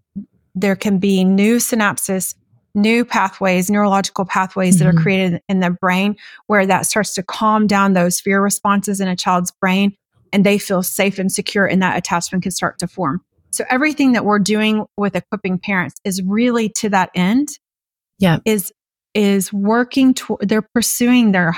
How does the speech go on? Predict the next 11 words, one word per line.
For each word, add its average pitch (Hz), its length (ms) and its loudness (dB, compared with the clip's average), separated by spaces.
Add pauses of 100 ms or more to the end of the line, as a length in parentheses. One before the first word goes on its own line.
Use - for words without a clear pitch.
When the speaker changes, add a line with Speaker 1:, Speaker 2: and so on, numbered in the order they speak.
(220)
Speaker 1:
their, 180 180 -2
their 180 180 0
child's 175 400 -2
heart, 151 380 -2 (160)
really. 185 420 2
It's 156 160 4
Speaker 2:
Mm-hmm. 156 100 6
Speaker 1:
pursuing 214 500 0
connection 220 800 0 (480)
despite 202 760 -2 (200)
what, 190 300 -2